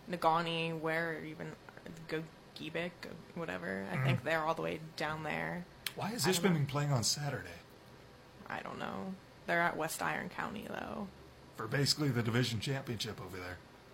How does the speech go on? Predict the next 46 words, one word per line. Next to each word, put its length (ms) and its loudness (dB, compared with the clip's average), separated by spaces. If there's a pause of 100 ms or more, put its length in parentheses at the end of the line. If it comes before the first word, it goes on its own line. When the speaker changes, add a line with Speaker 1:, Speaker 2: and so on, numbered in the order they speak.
(160)
Speaker 2:
Yeah. 60 -8 (720)
Speaker 1:
I 40 -10
don't 100 -8
know. 60 -6 (680)
That's 180 4
Speaker 2:
Okay. 60 8
Speaker 1:
a 20 6
great 200 10
question. 500 12
<laughs> 40 2 (1000)
Speaker 2:
Well, 580 4
all 80 2
right. 420 10
Whatever 320 12
they 120 12
wanna 240 12
do 180 12
over 220 12
there, 280 12
as 160 10
long 280 12
as 120 10
they 120 10
Speaker 1:
Yeah. 80 8
Speaker 2:
keep 240 6
winning, 320 8
they're 200 10
into 180 8
the 80 6
playoffs 600 8
already. 540 4 (320)
Speaker 1:
Yeah. 120 4
Speaker 2:
Uh, 120 12
I 40 6
talked 280 2
with 100 2
Ryan 320 6
about 260 10
this 200 4
last 340 6
week. 320 4 (320)
Uh, 320 8
we 140 4
could 180 2
realistically 760 4
get 440 4